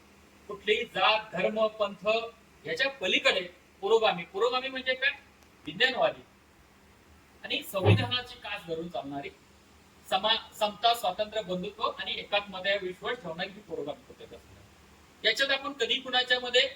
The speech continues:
आपल्यामध्ये कधी कोणी बॉस नसतो, कुणी कुणाला काय नसतो, आम्ही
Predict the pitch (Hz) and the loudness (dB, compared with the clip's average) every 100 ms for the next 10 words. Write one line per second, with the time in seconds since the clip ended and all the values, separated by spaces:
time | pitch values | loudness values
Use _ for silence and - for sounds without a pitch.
0 | - - _ 185 - 269 269 285 - - | -12 -20 _ -6 -2 -4 -2 -4 -6 -20
1 | - 185 196 277 269 269 190 220 247 233 | -4 -2 0 -2 -2 -4 2 4 4 -2
2 | 220 - 220 220 - - - 202 254 254 | -12 -4 -2 -2 -6 -16 -6 -4 -2 2
3 | 247 247 240 220 208 - 190 285 | 2 4 2 2 -4 -6 -6 -6